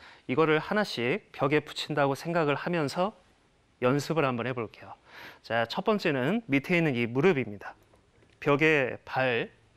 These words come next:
그리고 엉덩이가 잘 붙어 있다면 무릎은 벽에서 많이 떨어져 있죠. 이 부분을 내가 할 수 있는 만큼 벽 쪽으로 붙이는 겁니다.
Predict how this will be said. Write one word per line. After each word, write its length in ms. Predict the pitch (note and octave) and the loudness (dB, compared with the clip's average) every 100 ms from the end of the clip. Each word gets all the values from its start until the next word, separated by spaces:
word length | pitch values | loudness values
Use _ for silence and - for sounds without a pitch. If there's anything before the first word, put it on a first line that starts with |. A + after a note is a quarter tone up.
| - | -6
그리고 420 | C#3 C3+ D3 C3+ C3 | -2 2 4 2 0
엉덩이가 440 | C#3 E3 E3 D#3+ | 2 2 2 0
잘 200 | C#3+ D3 | -2 -4
붙어 280 | - C3 C3 | -4 -6 -6
있다면 600 | A#2 G#2+ A#2+ F#3+ A#2+ A2+ | -4 -6 -2 -2 -2 -2
무릎은 480 | C#3 E3 F3+ F3+ F#3 _ - - - | 0 2 0 -2 -6 _ -20 -20 -6
벽에서 340 | C#3 D3 E3 | 0 2 0
많이 240 | C3 C3 D3 | -2 -2 -2
떨어져 340 | G#3 G#3+ D#3 | -4 -2 -4
있죠. 400 | A2+ - G#2+ E3 - - - - - | -4 -8 -6 -6 -8 -20 -20 -20 -6
이 200 | C3+ C#3+ | 2 2
부분을 460 | C#3+ C#3 D#3 D#3 C3 | 2 0 0 2 0
내가 260 | A#2+ B2+ C3+ | 0 0 0
할 160 | A3 | -2
수 140 | G#3+ G3+ | -2 -2
있는 180 | F#3 C#3+ | -2 -2
만큼 520 | A#2+ A2 A2 C#3 G#3 - | -2 -4 -6 -6 -8 -8
벽 260 | - C#3+ | -4 -4
쪽으로 300 | - F3+ D#3 | -2 -2 0
붙이는 400 | A#2 - - D#3 | -2 -6 -4 -2
겁니다. 340 | G#2+ F#2+ - | -4 -8 -14